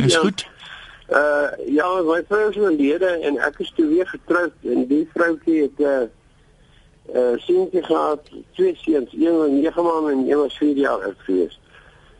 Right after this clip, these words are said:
Speaker 2: Ek het dit soos my eie groot gemaak, het gereeld kerk toe gaan, uh, deur die skole, uh, aangeneem voorgestel, alles. Hulle het groot geword uit die huis uit. En, uh,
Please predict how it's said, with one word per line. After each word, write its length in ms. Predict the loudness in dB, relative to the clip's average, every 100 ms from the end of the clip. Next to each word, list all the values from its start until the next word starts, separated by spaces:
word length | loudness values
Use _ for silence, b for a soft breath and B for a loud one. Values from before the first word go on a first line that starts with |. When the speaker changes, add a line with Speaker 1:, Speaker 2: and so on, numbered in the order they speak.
| b _ -6
Speaker 2:
Ek 180 | -2 -2
het 100 | -2
dit 180 | -4 -2
soos 220 | -2 0
my 180 | 2 0
eie 200 | 0 0
groot 340 | 0 -2 -2 0
gemaak, 480 | 0 0 0 -2 -4
het 180 | -4 -4
gereeld 460 | -2 0 2 0 -2
kerk 280 | -4 -4 -2
toe 140 | -4
gaan, 520 | -4 -2 -2 0 -2
uh, 960 | -4 -12 -20 -20 -20 -20 -16 -8 -4 -4
deur 280 | -2 0 2
die 120 | 0
skole, 680 | -6 -4 0 2 2 0 -2 -8 b b b b b b _ -8
uh, 260 | -4 -4 0 0
aangeneem 360 | -2 -2 -2 -2
voorgestel, 800 | 0 0 -2 -10 -4 -2 -2 -2
alles. 600 | 0 0 -2 -4 -10 -14 b b b b b b -16
Hulle 200 | -4 -2
het 140 | -2 -6
groot 380 | -6 -2 -2 -2
geword 360 | -2 0 -2
uit 120 | -4
die 120 | -2 0
huis 320 | 0 -2 0
uit. 180 | -2 -4 -12 b b b b b b _ _
En, 480 | -2 0 2 2 2
uh, 500 | 2 0 0 -2 -4